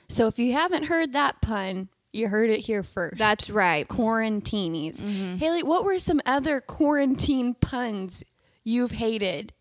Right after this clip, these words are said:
Speaker 1: or you've heard throughout quarantine? Can you list them?
Speaker 2: I don't know. I think that was the <laughs> strongest one because I came up with it. Um,
Speaker 1: So there aren't a lot of quarantine puns you'd say?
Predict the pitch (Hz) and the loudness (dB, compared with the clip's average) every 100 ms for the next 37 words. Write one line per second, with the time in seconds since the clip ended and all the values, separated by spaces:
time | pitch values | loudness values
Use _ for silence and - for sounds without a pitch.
0 | _ 214 226 220 220 - 233 220 - 220 | _ 0 2 2 0 0 0 0 -2 -2
1 | 208 190 - - 240 214 196 190 220 185 | 0 0 0 -2 0 0 -2 -2 -4 -4
2 | 165 - 254 247 233 269 302 - 302 294 | -4 -4 0 0 0 0 -2 -4 0 2
3 | 302 - 254 262 233 226 208 - 208 202 | 0 -2 -6 -4 -4 -4 -6 -4 -2 0
4 | 202 202 214 247 294 302 269 233 587 226 | 0 0 0 0 -2 0 0 2 0 2
5 | 226 - 226 214 226 226 220 - 208 202 | 0 -2 0 2 2 0 -2 -2 0 2
6 | 208 233 233 - 220 220 196 - 196 196 | 2 2 0 0 -2 0 0 0 -2 -2
7 | 202 190 185 214 214 226 226 226 - - | -4 0 0 0 0 2 2 0 -4 -20
8 | - - _ - 208 202 190 - - 339 | -20 -20 _ -2 2 4 4 2 2 0
9 | - 302 330 330 285 254 240 233 - 262 | 2 2 4 2 2 2 0 -2 -6 -4
10 | 254 226 226 226 214 240 220 214 190 190 | -4 -6 -6 -8 -6 -6 -6 -8 -10 -14
11 | - 175 - - | -12 -12 -12 -14